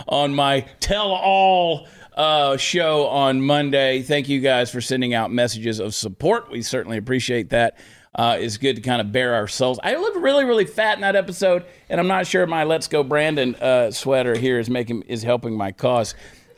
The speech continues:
Uh, I, I, I, I'm on a weight gain, dude. I gotta admit, I've been on a weight gain, but I'm working on that. I've decided to quit drinking, ish. Um,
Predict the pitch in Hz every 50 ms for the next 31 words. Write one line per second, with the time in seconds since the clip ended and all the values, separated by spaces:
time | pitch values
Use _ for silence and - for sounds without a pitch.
0 | _ _ - - 143 139 139 135 127 - - 156 - - - - - - - 165
1 | 165 - - - - - 156 151 123 - 64 - - 151 165 147 165 185 226 262
2 | 254 254 285 - - 165 175 170 151 135 120 113 127 135 143 - - 139 135 160
3 | 175 185 208 208 190 240 247 220 - - 131 117 131 151 170 170 175 175 175 185
4 | 202 190 - 156 143 135 139 135 131 135 147 165 175 165 - 185 175 170 165 156
5 | 156 156 151 - - 147 143 143 139 - - 170 175 180 185 185 147 135 - -
6 | 165 190 185 170 170 165 156 147 151 156 170 170 - _ _ _ _ - 170 170
7 | 160 165 156 - - - - - - - - - _ _ - 143 147 147 147 143
8 | 135 123 117